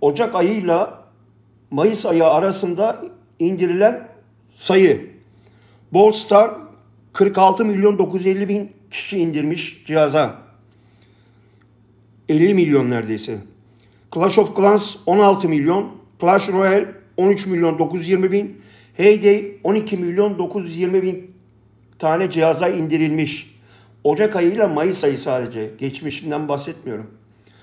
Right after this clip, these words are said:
Beş ayda, iki bin yirmi dördün beş ayında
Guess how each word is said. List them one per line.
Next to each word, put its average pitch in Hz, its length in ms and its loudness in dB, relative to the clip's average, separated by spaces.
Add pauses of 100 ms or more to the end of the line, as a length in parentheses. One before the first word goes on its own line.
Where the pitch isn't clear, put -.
(460)
Beş 196 260 4
ayda, 165 440 2 (280)
iki 165 220 -6
bin 170 80 4
yirmi 170 320 4
dördün 170 400 0 (540)
beş 180 200 -2
ayında 170 600 0